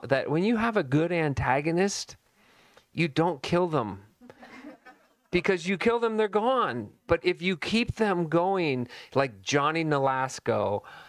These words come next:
you know, or now the, the new police chief, um, it, the, the readers,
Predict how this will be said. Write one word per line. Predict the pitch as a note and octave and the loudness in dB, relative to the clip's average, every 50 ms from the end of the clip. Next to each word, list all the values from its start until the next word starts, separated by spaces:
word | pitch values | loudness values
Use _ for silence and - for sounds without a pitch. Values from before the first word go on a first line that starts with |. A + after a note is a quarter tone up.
| - - | -6 -2
you | A#2 B2 | 0 2
know, | B2+ B2 B2 B2+ | 2 2 0 0
or | A#2 B2+ B2+ | 0 0 0
now | B2+ C3+ C#3 C#3+ C#3+ C#3+ | 0 0 0 0 0 0
the, | C3+ C#3 C3+ C3 C#3 - - | 0 0 0 0 -2 -2 0
the | B2 C3+ | 0 0
new | C3 C3 D3 D3 | 2 2 0 0
police | C#3 - D3+ D3 D3 D3 D3 C#3 C3+ - | 0 -2 -2 0 0 0 0 0 -2 -4
chief, | - - - C#3 A#2 F#2 - - _ _ - - - - - _ _ - - | -4 -2 -2 0 0 -2 -4 -8 _ _ -20 -20 -20 -20 -20 _ _ -2 -2
um, | C3+ C3+ C3 B2+ A#2 F2 - - _ _ - | 0 0 0 -2 -4 -6 -10 -12 _ _ -16
it, | - D#2 D#2+ B2+ D#3 D3+ - - | -12 -4 -2 0 0 -2 -2 -2
the, | C3 D#3 C#3+ C3 C3 - - | 0 0 0 -2 -6 -4 0
the | - D#3 D3 | 0 0 2
readers, | C#3 D#3 F#3+ G#3+ A3 G3 F3+ D#3 C#3+ A#2+ B2+ B2 - - - - | 2 0 0 0 2 0 0 0 0 -2 -4 -6 -6 -8 -10 -14